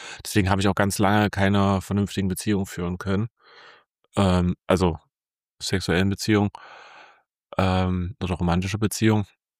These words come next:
Weil das halt immer so oben drüber geschwebt hat. Das hat dann ja auch viel, driftet das dann in Richtung Eifersucht, ne, dass man halt auch schnell geht, „Hey, warum bist du mit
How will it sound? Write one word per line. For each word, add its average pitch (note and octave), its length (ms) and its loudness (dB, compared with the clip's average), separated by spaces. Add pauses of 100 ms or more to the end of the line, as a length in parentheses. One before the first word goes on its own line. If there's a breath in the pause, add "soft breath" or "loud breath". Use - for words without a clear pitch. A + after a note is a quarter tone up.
(760)
Weil F#2 100 2
das E2+ 160 -2
halt E2 160 -2
immer G2+ 240 6
so G#2 360 4
oben G2 180 2
drüber G2+ 240 2
geschwebt F2+ 400 -2
hat. F#2 120 0
Das F2+ 120 -4
hat - 100 -4
dann G2 100 4
ja F#2+ 100 6
auch F#2 100 2
viel, G2 500 4
driftet - 420 -4
das F#2+ 120 0
dann G2+ 140 2
in F#2+ 120 2
Richtung G2 440 0 (840 loud breath)
Eifersucht, A2 640 2 (220)
ne, G2+ 220 -2
dass G2 120 -2
man G2 180 0
halt G2 140 0
auch F2+ 120 -2
schnell F#2+ 260 0
geht, F#2 240 -2
„Hey, G2 260 4 (1040)
warum F#2 480 0 (360)
bist - 180 -2
du A2+ 40 0
mit G2+ 200 4